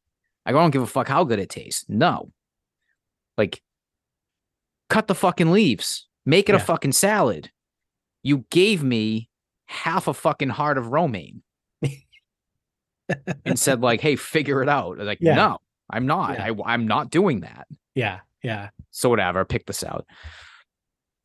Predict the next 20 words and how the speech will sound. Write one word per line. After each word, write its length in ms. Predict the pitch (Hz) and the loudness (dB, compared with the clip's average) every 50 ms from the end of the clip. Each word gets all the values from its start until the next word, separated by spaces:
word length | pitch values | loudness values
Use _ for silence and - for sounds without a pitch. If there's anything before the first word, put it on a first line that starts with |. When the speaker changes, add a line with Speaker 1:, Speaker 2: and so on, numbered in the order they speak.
| _ _ _ | _ _ _
Speaker 1:
And 240 | - 120 113 110 110 | 0 2 2 4 4
we 120 | 113 113 | 4 2
have, 240 | 104 127 135 135 117 | 2 2 2 2 2
like, 120 | 127 110 - | 2 2 2
our 120 | 107 92 | 2 2
menu, 460 | 90 92 117 151 151 139 123 107 95 95 | 2 2 2 2 2 2 2 2 0 0
and 80 | 92 | -4
it's 160 | 95 - - | -4 -4 -4
like, 340 | 98 90 90 87 85 - - _ _ _ _ _ _ - | -4 -4 -4 -4 -6 -8 -14 _ _ _ _ _ _ -14
they're 280 | 113 101 107 110 113 | -6 -2 -2 0 0
gonna 180 | 123 135 135 131 | 0 0 0 0
give 240 | 110 123 131 123 117 | 2 2 2 2 2
us, 220 | 113 107 - - | 2 0 0 -2
like, 360 | 98 95 90 87 85 - - - - - _ _ _ _ _ _ _ _ _ - | -2 -2 -2 -4 -6 -10 -16 -20 -20 -20 _ _ _ _ _ _ _ _ _ -4
they're 80 | 110 104 | -2 -2
gonna 160 | 110 107 104 | 0 -2 -2
come 220 | - - 123 117 | -2 -2 0 0
in 120 | 113 113 107 | 2 2 2
waves, 380 | 113 113 107 98 87 82 - | 2 2 2 0 -2 -4 -8
like, 320 | 85 82 78 80 - - | -8 -10 -10 -12 -14 -18